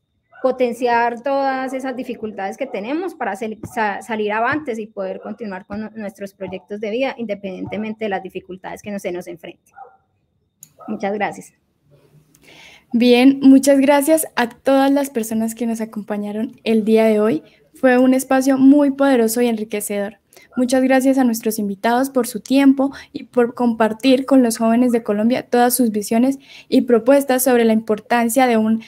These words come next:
Speaker 2: reencuentro con la calidad, la educación y bienestar mediante la presencialidad.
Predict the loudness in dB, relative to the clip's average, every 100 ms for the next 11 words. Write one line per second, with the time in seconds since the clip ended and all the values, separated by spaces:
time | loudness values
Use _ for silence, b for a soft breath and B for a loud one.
0 | B 2 4 4 2 2 2 2 0 0
1 | 0 0 0 -2 0 0 0 0 2 2
2 | -2 -4 0 2 0 B B 4 6 6
3 | 2 2 2 0 2 4 4 2 0 -2
4 | -4 -4 -8 -8 -10 -8 -6 -6 -8